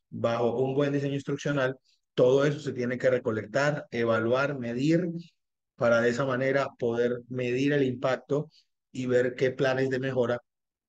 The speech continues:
se pueden empezar a implementar en nuestras instituciones o incluso en las asignaturas o materias que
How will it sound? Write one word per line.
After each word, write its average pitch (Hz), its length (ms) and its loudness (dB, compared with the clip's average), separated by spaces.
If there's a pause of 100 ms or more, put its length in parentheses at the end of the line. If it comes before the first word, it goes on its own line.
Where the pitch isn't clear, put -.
(120)
se - 220 -4
pueden 117 280 0
empezar 117 560 -2 (360)
a 120 180 0
implementar 123 800 0 (120)
en 117 200 0
nuestras 110 480 -2
instituciones 127 800 -2
o 113 80 -8
incluso 117 540 -2 (360)
en 117 220 0
las 113 400 2
asignaturas 120 680 0
o 120 60 -2
materias 117 500 0
que 120 280 -4